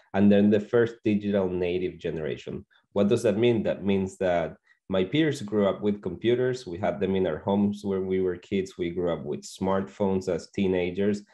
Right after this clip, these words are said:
and we spend the most hours on the phone of any generation. So we spend about three point seven hours a day on average, which makes it, sadly, <laughs> twenty-three percent of our waking hours.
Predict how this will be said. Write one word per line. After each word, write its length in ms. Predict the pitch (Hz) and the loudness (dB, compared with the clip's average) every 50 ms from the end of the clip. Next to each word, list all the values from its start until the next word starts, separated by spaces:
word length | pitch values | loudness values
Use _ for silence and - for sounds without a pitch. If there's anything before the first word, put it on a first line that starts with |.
| _ _ _ _ _ - - | _ _ _ _ _ -8 -4
and 180 | 90 92 95 | -2 0 0
we 280 | 95 101 107 110 107 104 | 2 2 0 0 -2 -4
spend 760 | 101 104 - - - 104 101 98 101 104 104 - - 98 92 92 | -4 -6 -8 -2 0 2 2 4 2 2 0 -2 -6 -10 -6 -2
the 120 | 95 92 | -2 -2
most 500 | 92 95 95 104 107 107 104 104 - - | 0 0 2 2 2 2 0 -2 -2 -2
hours 460 | 92 87 85 85 82 85 85 - - - | -2 -2 -2 -2 -4 -4 -6 -6 -8 -6
on 160 | 95 87 85 | -6 -4 -4
the 80 | 85 | -4
phone 320 | - - - 85 82 82 82 | -6 -4 -4 -4 -2 -2 -4
of 160 | 78 73 78 | -6 -6 -6
any 180 | 76 80 80 78 | -6 -4 -4 -6
generation. 640 | - 80 76 73 65 58 50 - - - 78 78 | -6 -6 -6 -6 -6 -8 -10 -10 -12 -14 -16 -14
So 140 | - - 80 | -12 -12 -10
we 100 | 80 80 | -10 -12
spend 320 | - - - 87 82 85 | -12 -8 -6 -4 -4 -4
about 260 | 85 82 80 76 - | -4 -4 -6 -6 -6
three 160 | - 117 110 104 | -4 -4 -2 -2
point 220 | - 98 92 87 | -2 -2 -4 -2
seven 320 | - - 90 87 90 76 | -2 -2 -2 -2 -2 -4
hours 400 | - 73 82 85 85 87 85 - | -6 -4 -4 -2 -2 -4 -4 -6
a 60 | 82 78 | -8 -8
day 340 | 78 82 80 82 76 - - | -6 -4 -4 -4 -4 -6 -4
on 280 | 87 92 104 107 101 - | -2 -2 -2 -2 -2 -4
average, 500 | 90 90 80 82 85 90 107 127 - - _ _ _ _ _ _ _ - | -4 -4 -2 -2 -2 -2 -2 -4 -6 -14 _ _ _ _ _ _ _ -4
which 220 | 101 95 95 - | -4 -4 -2 0
makes 300 | 123 92 90 87 - - 104 | 0 0 0 0 -2 -4 -4
it, 600 | 104 104 104 104 - - 92 92 87 - - _ _ | -4 -4 -6 -8 -6 -2 0 0 0 -2 -6 _ _
sadly, 480 | - - - 92 85 80 80 90 90 85 | -14 -6 -2 -2 0 0 -2 -4 -4 -6
<laughs> 120 | - - | -6 -6
twenty-three 520 | 101 101 110 110 104 104 - 98 98 92 92 | -4 -2 0 0 0 0 0 -2 -2 -2 -2
percent 480 | - 90 82 - - 90 85 85 - - | -4 -4 -4 -2 -4 -2 -2 -2 -4 -4
of 140 | 90 85 | -4 -2
our 160 | 85 78 76 78 | -2 -2 -2 -2
waking 400 | 80 76 73 - - 90 82 69 | -4 -6 -6 -6 -6 -6 -6 -4
hours. 500 | 71 78 78 80 95 117 117 - - | -4 -4 -4 -2 -2 -2 -2 -4 -12